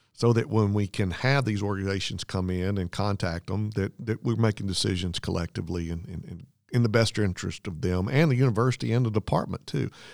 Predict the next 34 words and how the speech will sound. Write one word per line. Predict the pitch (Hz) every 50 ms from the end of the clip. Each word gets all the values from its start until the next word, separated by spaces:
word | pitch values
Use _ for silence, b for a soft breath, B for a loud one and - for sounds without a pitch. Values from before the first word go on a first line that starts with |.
| B B
and | 139 170
to | 175 151
stay | - - 131 135
within | 135 123 - 131 117
N | 110 107 107
C | - - 110
A | 95
A | 98
rules. | 101 107 120 120 117 - - - B B B B B B B B B
So | - - 135
with, | 131 131 123 127
with | 123 120 107
the | - 110
CAT | - 147 160 165 -
Fan, | - 123 120 113 110 110 - _
the | - -
CAT | - - 147 139 135
Fund, | - - 107 104 104 104
so | - - 110 104 104
it | 107 - -
was | 110 107
really | - - 143 170 156 123 107 107 - b b b b b b b b
a, | -
a | 104 - - 104 101
positive | - - 120 127 131 123 117 101 -
situation | - 117 - - 120 113 110 107 -
'cause | - 104
I | 107
knew | 104 110 123 123
several | 107 - - 104 110 104 107 104
of | 95
the | 101
individuals, | 98 101 101 85 90 95 92 87 98 95 95 92 98
and, | - - 90 87